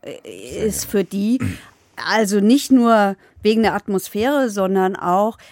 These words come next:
was da passiert. Die müssen solche Sachen erzählen. An dieser Frau hat man's auch gemerkt.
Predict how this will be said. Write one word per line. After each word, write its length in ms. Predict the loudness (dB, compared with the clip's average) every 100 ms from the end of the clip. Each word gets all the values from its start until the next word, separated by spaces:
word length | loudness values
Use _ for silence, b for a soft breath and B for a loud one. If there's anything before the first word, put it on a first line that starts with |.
| _
was 180 | -4 -2
da 120 | -6
passiert. 640 | -8 -12 -8 -2 -2 -2
Die 80 | -4
müssen 380 | -2 -2 -4 -4
solche 300 | -2 -4 -4
Sachen 240 | -4 -2
erzählen. 320 | -4 -2 -4 -2
An 180 | -4
dieser 260 | -4 -4 -4
Frau 160 | -2 -4
hat 180 | -4 -6
man's 160 | -6
auch 220 | -6 -10
gemerkt. 560 | -8 -6 -4 -4 -6 -8